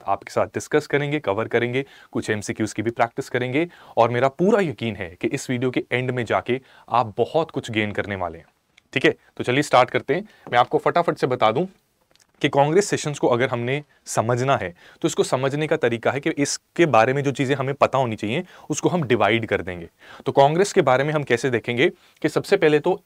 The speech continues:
जिस तरीके से इसको एस्टैब्लिश किया गया था, the way it was established, उससे रिलेटेड कुछ डिबेट्स हैं, कुछ क्रूशियल कंपोनेंट या क्रूशियल फैक्ट्स हैं,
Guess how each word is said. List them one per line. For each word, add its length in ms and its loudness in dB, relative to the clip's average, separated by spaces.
जिस 240 0
तरीके 360 4
से 160 0
इसको 240 -4
एस्टैब्लिश 460 0
किया 220 0
गया 180 0
था, 160 -2
the 140 -2
way 160 6
it 140 -6
was 200 2
established, 680 0
उससे 240 -4
रिलेटेड 360 -2
कुछ 220 -4
डिबेट्स 440 -2
हैं, 100 -2
कुछ 180 2
क्रूशियल 360 -2
कंपोनेंट 480 -2
या 60 -2
क्रूशियल 380 -4
फैक्ट्स 400 2
हैं, 100 -8